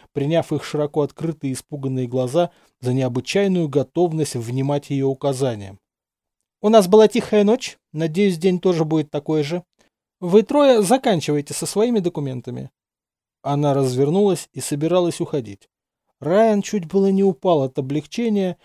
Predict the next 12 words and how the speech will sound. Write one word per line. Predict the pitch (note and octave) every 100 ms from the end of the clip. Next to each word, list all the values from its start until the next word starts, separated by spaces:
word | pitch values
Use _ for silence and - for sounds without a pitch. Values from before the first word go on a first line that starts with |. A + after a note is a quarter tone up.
| _ _
но | D#3 D3+
Гейтс | E3 F#3 -
внезапно | D3+ D#3+ D#3 D#3 C#3+
передумала. | - E3 C3+ A2 G#2 D#2+ _ _ _ _ _ _ _ _ _
"И | D4 D#4
отдел | C4 G#3+ G3 F3 C4+ C4
краж | - B3 A3 -
будет | A3 G#3 -
сегодня | G#3+ G#3 F#3 G3+
использовать | F#3+ - F#3 E3+ F3 F3+
нашу | F3 -
допросную. | E3+ F3 D#3+ B2 - A2